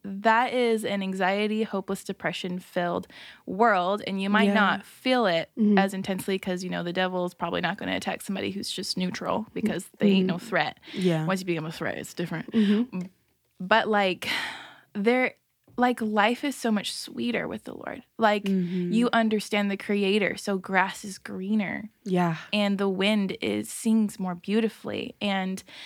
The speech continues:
Speaker 1: you hear the voice of the Lord throughout your day versus, like, "Oh, I think this,"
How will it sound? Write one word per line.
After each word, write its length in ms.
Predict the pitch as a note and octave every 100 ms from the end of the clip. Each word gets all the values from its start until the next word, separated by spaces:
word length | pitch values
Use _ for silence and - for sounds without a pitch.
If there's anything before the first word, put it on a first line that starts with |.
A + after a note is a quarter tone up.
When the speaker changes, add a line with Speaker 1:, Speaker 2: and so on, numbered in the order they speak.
| - -
Speaker 1:
you 360 | G3+ G#3 A3 A3
hear 380 | - - A#3+
the 140 | A#3+ G#3
voice 500 | F#3 G3 G3+ A3 A3
of 140 | G3
the 120 | F#3
Lord 520 | F3+ F3+ G3+ A#3 F#3 F#3
throughout 460 | - G3+ F#3+ G#3
your 180 | G#3+ F#3+
day 400 | E3+ F#3 G3 F#3+
versus, 680 | F#3+ F3+ F3+ - F#3 F3+ F#3
like, 540 | F3 E3+ E3+ - - _ - - - _ _ -
"Oh, 260 | G#3 F#3+ F3+ _ _
I 320 | G3+ G3+ G#3+ G#3+ - - -
think 260 | G#3 G3 -
this," 600 | F3+ F3+ - - -